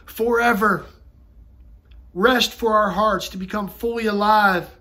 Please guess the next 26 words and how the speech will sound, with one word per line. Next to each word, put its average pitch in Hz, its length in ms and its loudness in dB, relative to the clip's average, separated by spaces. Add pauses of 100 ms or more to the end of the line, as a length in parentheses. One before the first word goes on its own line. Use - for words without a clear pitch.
(920)
And 180 120 -4
reach 190 280 0
our 185 160 2
fullest 262 520 0
potential 208 580 -4
as 180 120 -2
God's 185 360 -2
creatures 180 540 -6
made 170 260 0
in 170 80 0
his 156 180 -4
image 151 280 -6
and 135 160 -8
likeness. - 680 -8
That's 277 260 -2
our 247 160 2
destiny. 233 680 -4 (2500)
The 190 120 -4
insanity 285 800 4
that 220 160 2
we 202 120 0
don't 196 240 0
run, 170 520 0 (180)
run 180 420 2 (2250)
towards 151 360 0
this - 460 -8